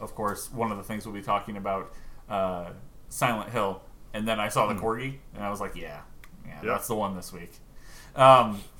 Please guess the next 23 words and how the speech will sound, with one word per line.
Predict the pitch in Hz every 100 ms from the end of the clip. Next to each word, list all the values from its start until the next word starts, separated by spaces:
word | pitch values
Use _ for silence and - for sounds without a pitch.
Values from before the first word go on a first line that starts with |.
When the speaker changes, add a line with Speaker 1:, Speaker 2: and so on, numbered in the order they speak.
| -
Speaker 1:
and | 139
then | 151 156
as | 151
well, | 202 175 - - -
over | 135 135 127
on | 120 117 113
mammoth | 123 117 110
games | 110 98 92
inc | 87
dot | 92 82 -
com. | 90 87 87
Appreciate | 76 - 135 - 110 98 92 - 92
all | 90 90
of | 87
that, | 87 85 - - -
guys. | 95 92 87 85 - - -
Uh, | 110
let's | 123 -
jump | 208 202
into, | 202 196 190 190 175 170 -
uh, | 127 123
the | 120
monthlies. | 120 135 135 92 -